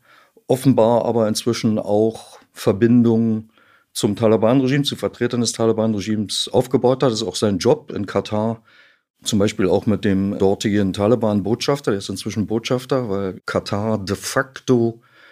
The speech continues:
das Taliban-Regime anerkannt hat, wenn auch nicht explizit, aufzubauen. Und, äh, wie sich dann rausstellte, auch ab und zu mal schon nach Kabul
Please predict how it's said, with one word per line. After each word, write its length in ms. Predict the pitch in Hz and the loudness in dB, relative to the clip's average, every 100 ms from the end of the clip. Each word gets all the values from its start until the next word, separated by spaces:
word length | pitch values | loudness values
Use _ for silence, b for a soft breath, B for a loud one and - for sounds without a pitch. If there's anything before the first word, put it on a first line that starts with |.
| b | b
das 160 | - - | -12 -4
Taliban-Regime 720 | 113 113 107 113 110 110 110 | 0 2 2 2 0 0 0
anerkannt 440 | 110 113 - 117 113 | 0 0 0 -2 0
hat, 180 | 117 - | -2 -2
wenn 140 | 101 | -4
auch 100 | 98 | -2
nicht 200 | 104 85 | -4 -4
explizit, 880 | 95 - - 95 - 135 147 - B B B B B _ - | -10 -10 -6 -4 -2 -2 -2 -6 B B B B B _ -6
aufzubauen. 540 | 110 110 131 120 135 | -4 -2 2 4 6
Und, 240 | 131 127 | 4 2
äh, 160 | 131 123 | 0 0
wie 80 | 120 | 0
sich 200 | 131 127 | -2 2
dann 180 | 113 110 | 2 4
rausstellte, 960 | 98 131 - - 123 127 131 127 117 - - | 4 4 2 2 4 4 4 2 2 -2 -2
auch 180 | 117 | -2
ab 180 | - - | -2 -2
und 100 | 117 | -2
zu 120 | - | 0
mal 120 | 131 113 | 0 2
schon 160 | 117 | 0
nach 180 | 104 98 | -2 -4
Kabul 640 | - 120 127 131 131 123 | -2 0 0 2 2 0